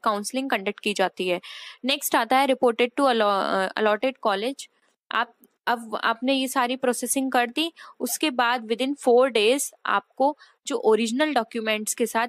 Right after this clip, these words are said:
वहाँ पर, अ, ये कन्फर्मेशन लेटर, अ, सबमिट करना होता है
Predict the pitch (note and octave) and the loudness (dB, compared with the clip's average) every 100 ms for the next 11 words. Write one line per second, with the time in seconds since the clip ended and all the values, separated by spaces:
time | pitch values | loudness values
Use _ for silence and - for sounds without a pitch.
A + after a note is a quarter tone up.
0 | _ G#3 G3+ A3 C4 C#4+ - G3+ F#3+ F#3 | _ -8 -4 -2 0 -2 -4 -4 -2 -2
1 | - _ _ G#3 B3+ C#4 A3+ A3 G#3 A3+ | -6 _ _ -6 -2 -2 -2 -6 -2 0
2 | A3 - C4+ A#3+ G3 - B3 - - G3 | 0 2 0 0 0 0 -4 -2 -2 0
3 | A3 A3 A#3 B3+ B3 C4+ C4 C4+ C4+ C#4+ | 2 0 0 0 2 4 4 2 2 0